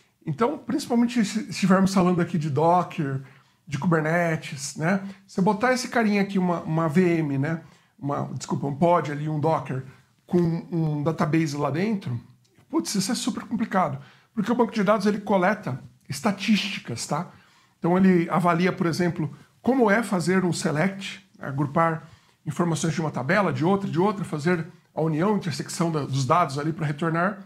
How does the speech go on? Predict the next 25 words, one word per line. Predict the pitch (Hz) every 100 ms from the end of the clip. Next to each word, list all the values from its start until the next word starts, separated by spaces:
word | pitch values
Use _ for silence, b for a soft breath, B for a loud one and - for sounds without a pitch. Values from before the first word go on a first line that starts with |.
| B B B
Ele, | 240 226
ele | - 202
faz | - 208 190 202
um | 208
cálculo, | 202 185 208 240 262 277 277 180
né, | 147 196 B B B B B -
de | 208
qual | 247 254 214
índice | 208 -
ele | 180
utiliza, | 190 247 233 208 180 190 190 - - _ _ _ _ _ _
é, | - 151 147 143 139 127 B B B B -
enfim, | 240 226 202
de | 151
qual | - 220 214
padrão | 226 208 151 214 220
de | 202
algoritmo | 190 185 165 190 190 160 151
que |
ele | 165
vai | 160
utilizar | 160 156 170 143 170 165
ali | 156
pra | 165 151
fazer | 151 127 170 165